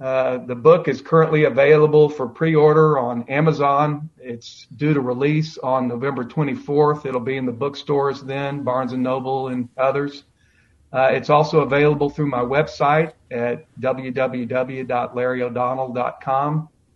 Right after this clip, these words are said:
And if any of your listeners are interested, they can also go to my website and sign up. I have a weekly podcast where I talk about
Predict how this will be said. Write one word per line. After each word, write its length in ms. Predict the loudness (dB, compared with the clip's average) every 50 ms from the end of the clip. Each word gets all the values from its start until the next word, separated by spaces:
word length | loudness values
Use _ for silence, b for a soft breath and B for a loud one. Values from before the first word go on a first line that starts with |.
| _ _ _ _ _ _ _ _ -10
And 400 | -8 -6 -4 -2 -2 -4 -4 -4
if 200 | -6 -6 -8 -10 _ -20 -20 _ _ _ _ _ -10 -6
any 200 | -2 0 0 0
of 60 | 0
your 140 | 0 -2 -2
listeners 520 | 0 0 -2 -2 -4 -6 -6 -4 -4 -4
are 120 | -4 -4 -2
interested, 540 | -2 -4 -4 -6 -8 -6 -4 -4 -4 -2 0
they 140 | -2 -2
can 140 | -2 -2 0
also 280 | 0 0 -2 -4 -8 -6
go 180 | -2 -2 -2
to 60 | 0 0
my 140 | -2 -2
website 720 | -2 -2 -2 -2 -2 -4 -4 -2 2 2 4 2 2 0 -2
and 120 | -6 -6
sign 340 | -4 -2 -2 0 0 0 0
up. 260 | 0 -2 -2 -2 -4 -6
I 120 | -4 -4
have 240 | -2 0 -2 0 0
a 100 | -2 -4
weekly 440 | -2 -4 -6 -6 -8 -8 -8 -8 -8
podcast 800 | -2 0 2 2 2 0 -2 -4 -2 0 0 0 0 -2 -4 -10 -10
where 140 | -6 -4 -4
I 100 | -4 -4
talk 340 | -4 -2 0 0 0 -2 -4
about 420 | -6 -4 -2 -2 -2 -2 -4 -10